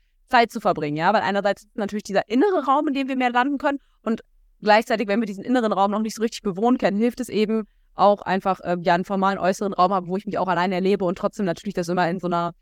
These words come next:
synergetischen Bewegung, weil wir eben auch ganz doll, was wir da erfahren, was wir vielleicht auch dazulernen, wir brauchen eben trotzdem wieder auch diese Beziehungsebene, um das, äh,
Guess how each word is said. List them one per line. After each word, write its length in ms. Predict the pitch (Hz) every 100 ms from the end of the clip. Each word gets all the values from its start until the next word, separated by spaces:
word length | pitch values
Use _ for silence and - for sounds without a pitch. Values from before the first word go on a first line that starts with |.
| _ _ -
synergetischen 880 | 196 185 175 202 - 190 180 175 160
Bewegung, 460 | 190 185 202 185 165
weil 160 | 170
wir 140 | 180 165
eben 140 | 170
auch 160 | 165 170
ganz 220 | 175 175
doll, 140 | 175
was 140 | 165 -
wir 60 |
da 80 | 175
erfahren, 540 | 151 - 190 190 196 202 _ _
was 140 | 180
wir 60 | 175
vielleicht 180 | - 156
auch 60 |
dazulernen, 400 | 180 170 208 190
wir 60 | 180
brauchen 300 | 170 175 190
eben 220 | 165 180
trotzdem 320 | - 196 -
wieder 200 | 180 170
auch 80 | 160
diese 220 | - 180
Beziehungsebene, 880 | 180 - 214 190 175 165 165 156 160 - _ -
um 140 | 175
das, 220 | 156 156
äh, 260 | - 156 156